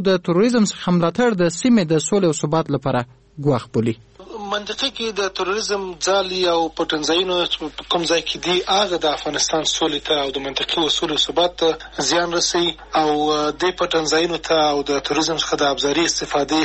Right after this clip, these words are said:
Speaker 2: څخه نور باید، آه، ډډه وسي، منطقه هم آرامه سي او د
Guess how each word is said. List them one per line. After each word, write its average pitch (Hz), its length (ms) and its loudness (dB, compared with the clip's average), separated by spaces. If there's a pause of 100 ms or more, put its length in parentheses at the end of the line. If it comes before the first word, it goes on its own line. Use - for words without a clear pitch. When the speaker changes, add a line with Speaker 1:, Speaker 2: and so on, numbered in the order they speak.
Speaker 2:
څخه 147 200 -2 (160)
نور 151 200 0
باید، 139 300 0
آه، 135 260 0
ډډه 160 260 0
وسي، 165 400 0 (600)
منطقه 160 420 0
هم 214 200 0
آرامه 202 320 2
سي 202 280 2
او 180 100 4
د 165 80 2